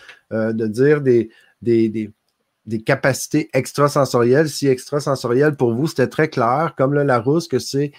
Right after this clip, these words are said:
ce qui est, ce qui serait perçu sans intervention des récepteurs sensoriels. Est-ce que c'est comme ça pour vous ? Vous aviez exactement ça ou c'est différent de ce que vous imaginiez ?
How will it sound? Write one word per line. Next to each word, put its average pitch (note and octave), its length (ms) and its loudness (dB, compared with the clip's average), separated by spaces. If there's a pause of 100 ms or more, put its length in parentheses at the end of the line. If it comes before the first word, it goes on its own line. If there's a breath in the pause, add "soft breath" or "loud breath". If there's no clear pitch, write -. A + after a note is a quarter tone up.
(220 soft breath)
ce - 120 -20
qui C#3 240 -2
est, D3+ 240 0 (360)
ce - 140 -16
qui C#3+ 140 -2
serait D#3 240 2
perçu F#3 600 0
sans E3 320 -2
intervention D3 1000 -2 (680)
des B2 100 2
récepteurs C#3 500 -2
sensoriels. G#2+ 640 -4 (360)
Est-ce A2 160 -8
que C#3+ 120 0
c'est C3+ 240 -2
comme B2 240 0
ça D3+ 220 -2
pour D3+ 180 0
vous ? D#3 160 0
Vous B2 240 -2
aviez A2+ 320 2
exactement B2 640 -2
ça D#3 220 -2
ou D3 220 0
c'est B2+ 260 -2
différent B2+ 520 -2
de C#3 120 -2
ce - 100 -10
que - 140 -2
vous B2 300 -2
imaginiez ? A2+ 680 0